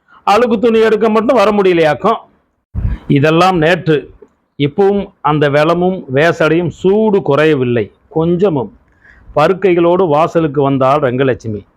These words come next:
வாசலில் ரங்கலட்சுமியை பார்த்ததும் கூளை பணிவோடு மாடத்தி, "என்னம்மா, அழுக்கு துணி எடுத்து போட்டிருக்கீங்களா?" இந்த பணிவும் குலைவும் ஈர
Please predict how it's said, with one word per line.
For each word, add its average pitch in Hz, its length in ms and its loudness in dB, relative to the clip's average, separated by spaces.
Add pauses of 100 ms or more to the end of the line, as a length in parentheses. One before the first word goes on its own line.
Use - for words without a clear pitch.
(400)
வாசலில் 143 640 0
ரங்கலட்சுமியை 151 720 0
பார்த்ததும் 135 600 -2 (360)
கூளை 185 240 2
பணிவோடு 165 640 0
மாடத்தி, 135 600 -2 (300)
"என்னம்மா, 143 760 0 (160)
அழுக்கு 165 320 0
துணி 160 180 2
எடுத்து 143 280 0
போட்டிருக்கீங்களா?" 123 800 -2 (640)
இந்த 147 240 -2
பணிவும் 170 600 0
குலைவும் 151 480 2 (140)
ஈர 175 360 2